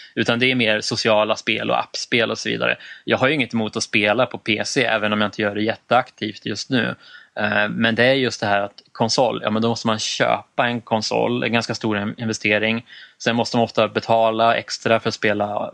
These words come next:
multiplayer online och, ja, vara med på Xbox Live och P S N i någon aktiv bemärkelse och sådär. Så att det blir liksom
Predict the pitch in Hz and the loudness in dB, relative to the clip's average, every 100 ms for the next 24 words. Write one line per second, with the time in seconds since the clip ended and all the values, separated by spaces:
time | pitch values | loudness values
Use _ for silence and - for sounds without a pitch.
0 | - 110 113 - 113 107 101 101 101 107 | -6 -2 0 -2 -2 -2 -2 -2 0 0
1 | 110 110 107 107 64 62 - _ - - | 0 0 -4 -4 -4 -4 -6 _ -20 -20
2 | - _ - 113 - 113 113 107 - 107 | -20 _ -2 0 2 0 2 2 2 0
3 | 104 - - 107 101 104 113 113 62 - | 0 -4 0 0 0 -2 -2 0 -2 -6
4 | - 110 107 - 113 104 104 107 117 - | -4 -2 0 0 -2 -2 -4 -4 -4 -6
5 | - 107 113 - - 123 127 - 107 - | -8 -6 -4 -6 -6 -10 -10 -8 -4 -4
6 | - 110 120 123 117 110 - 107 107 | -4 -2 0 2 2 0 0 0 0